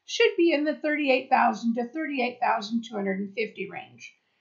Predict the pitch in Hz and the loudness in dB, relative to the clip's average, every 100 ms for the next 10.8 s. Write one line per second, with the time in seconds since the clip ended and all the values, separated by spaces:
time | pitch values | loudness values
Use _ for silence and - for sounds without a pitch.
0 | _ - 349 359 392 392 392 - 427 427 | _ -4 -2 2 0 2 -2 4 4 6
1 | 415 403 392 359 349 - 247 240 226 226 | 2 2 0 0 -2 0 -2 -2 -4 -4
2 | 233 202 196 262 240 311 302 - 202 196 | -4 -6 -6 -2 0 0 -2 -2 0 0
3 | 196 240 226 220 208 190 - 196 190 190 | -2 -4 -4 -4 -4 -6 -6 -8 -6 -6
4 | 180 - _ _ _ _ _ _ - 277 | -6 -12 _ _ _ _ _ _ -6 -6
5 | 247 - 269 285 320 269 226 214 - 247 | -6 -4 -2 0 2 2 0 -2 0 0
6 | - - 277 277 233 - - 233 220 202 | -2 -6 4 6 6 2 -4 -2 0 -2
7 | - - _ _ _ - - _ _ _ | -6 -12 _ _ _ -20 -20 _ _ _
8 | _ _ _ _ - 330 415 - 480 427 | _ _ _ _ 6 8 8 6 2 2
9 | 403 277 240 247 247 - 240 247 269 233 | 2 2 2 2 -2 -2 -2 -2 -4 0
10 | 294 285 330 320 269 190 - | 2 4 2 0 0 -2 -6